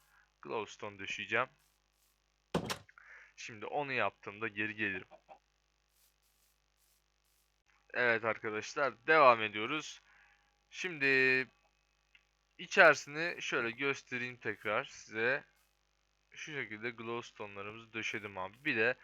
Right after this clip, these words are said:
şu kolonlara bu şekilde, e, duvar kullanarak şöyle bir dekoratif güçlendirme görüntüsü ekledim arkadaşlar.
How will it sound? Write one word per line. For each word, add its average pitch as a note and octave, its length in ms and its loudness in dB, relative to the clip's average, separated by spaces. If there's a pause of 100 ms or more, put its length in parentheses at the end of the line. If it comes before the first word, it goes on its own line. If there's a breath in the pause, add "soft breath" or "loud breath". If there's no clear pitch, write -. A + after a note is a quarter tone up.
(260 loud breath)
şu - 220 -12
kolonlara B2+ 840 0 (420 soft breath)
bu D3 60 -6
şekilde, A2+ 580 -4 (200)
e, A2 320 0 (140)
duvar B2 400 4
kullanarak A#2 720 -2
şöyle A2 420 -4
bir A2+ 180 -8
dekoratif A2+ 760 -4 (180)
güçlendirme G#2+ 680 -4
görüntüsü G#2 580 -8
ekledim G#2+ 500 -4
arkadaşlar. - 680 -8